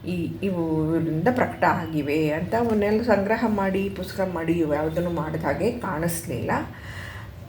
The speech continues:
ಇಂಗ್ಲಿಷ್ ಮತ್ತು ತೆಲುಗು ಮೇಲೆ ಅವರಿಗೆ ಪ್ರಭುತ್ವ ಹೆಚ್ಚು ಕನ್ನಡದ ಜೊತೆಗೆ. ಆ, ಅಪರೂಪದ ವ್ಯಕ್ತಿತ್ವ ಅವರದ್ದು ಅಂತ ಹೇಳ್ತಾರೆ, ವಿದ್ಯಾರ್ಥಿ ವತ್ಸಲರು ಅಂತ ಹೇಳ್ತಾರೆ. ಭಾಷಾಂತರದ ಬಗ್ಗೆ ಒಲವು ಹೊಂದಿರೋದ್ರಿಂದ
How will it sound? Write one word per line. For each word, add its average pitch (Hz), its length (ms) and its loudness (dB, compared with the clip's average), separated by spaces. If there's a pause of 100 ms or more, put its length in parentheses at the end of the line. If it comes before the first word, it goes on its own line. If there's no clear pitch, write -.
ಇಂಗ್ಲಿಷ್ 269 640 4
ಮತ್ತು 190 240 0
ತೆಲುಗು 185 460 0
ಮೇಲೆ 165 280 2
ಅವರಿಗೆ 156 260 4
ಪ್ರಭುತ್ವ 165 520 0
ಹೆಚ್ಚು 220 360 0
ಕನ್ನಡದ 147 580 0
ಜೊತೆಗೆ. 190 720 0 (360)
ಆ, 233 260 6
ಅಪರೂಪದ 254 500 4
ವ್ಯಕ್ತಿತ್ವ 165 560 0
ಅವರದ್ದು 156 440 0
ಅಂತ 151 180 -2
ಹೇಳ್ತಾರೆ, 175 460 2
ವಿದ್ಯಾರ್ಥಿ 170 600 2
ವತ್ಸಲರು 160 720 4
ಅಂತ 147 200 -4
ಹೇಳ್ತಾರೆ. 170 600 -2 (540)
ಭಾಷಾಂತರದ 262 720 6
ಬಗ್ಗೆ 196 260 2
ಒಲವು 180 400 4
ಹೊಂದಿರೋದ್ರಿಂದ 156 800 0